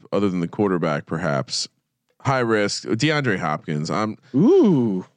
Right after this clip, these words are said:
Speaker 1: I'm p-, I, I'm kind of making a position on this game too. I, I think,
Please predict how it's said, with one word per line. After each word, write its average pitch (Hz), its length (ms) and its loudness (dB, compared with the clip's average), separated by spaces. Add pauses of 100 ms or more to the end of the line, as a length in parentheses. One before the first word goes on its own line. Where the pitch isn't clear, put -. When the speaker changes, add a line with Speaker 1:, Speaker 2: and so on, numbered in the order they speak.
(1040)
Speaker 1:
I'm 165 180 -2
p-, - 200 -6
I, 185 180 0
I'm 185 180 -2
kind 202 300 0
of 185 80 0
making 156 320 0
a 113 60 0
position 101 480 0
on 87 160 0
this 87 160 0
game 78 320 -2
too. 65 280 -2
I, 92 420 -2
I 104 60 -2
think, 107 380 -2